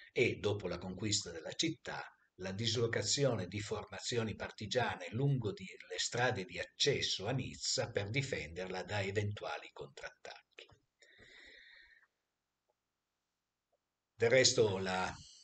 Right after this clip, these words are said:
progressiva ritirata dei reparti nazisti e fascisti dal Cuneese verso il Piemonte settentrionale sta lasciando una drammatica scia di sangue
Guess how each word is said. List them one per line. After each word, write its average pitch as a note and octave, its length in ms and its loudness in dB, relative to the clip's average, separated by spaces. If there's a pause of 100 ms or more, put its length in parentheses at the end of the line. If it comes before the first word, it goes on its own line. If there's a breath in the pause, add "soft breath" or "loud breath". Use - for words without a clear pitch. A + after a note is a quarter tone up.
progressiva G#2+ 760 4
ritirata G2+ 720 2
dei F2+ 180 -6
reparti G2 560 -6
nazisti G2 580 -2
e F2 60 -6
fascisti - 680 -2
dal G#2+ 260 0
Cuneese G#2 720 0
verso F#2 300 -2
il - 60 -10
Piemonte G#2+ 460 -4
settentrionale G#2 1080 0
sta - 280 -2
lasciando G#2+ 600 0
una G2 200 -2
drammatica G#2 840 0
scia G2+ 320 0
di F#2 160 -6
sangue - 720 -4